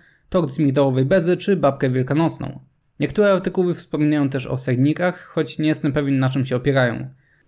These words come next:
Z kolei David Kaiser, twórca książki o watykańskiej kuchni, również wskazuje na szarlotkę jako na ulubione ciasto Wojtyły.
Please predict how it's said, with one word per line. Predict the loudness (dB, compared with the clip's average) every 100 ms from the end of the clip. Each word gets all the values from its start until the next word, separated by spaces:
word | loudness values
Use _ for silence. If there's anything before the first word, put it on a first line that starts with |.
| _
Z | -14 0
kolei | 2 4
David | 2 2 2
Kaiser, | 2 2 0 -6 -10 _ _ _
twórca | -10 -8 -4 -4
książki | 0 -2 0 -4
o | -2
watykańskiej | -2 -2 -2 -2 -4 0
kuchni, | 0 0 -4 -4 _ _ -4
również | -2 0 -4
wskazuje | -2 -2 0 2
na | 0
szarlotkę | -2 0 0 0 -2
jako | 0
na | 0 0
ulubione | 0 0 2 2 0
ciasto | -2 -2 -2
Wojtyły. | -2 2 0 -2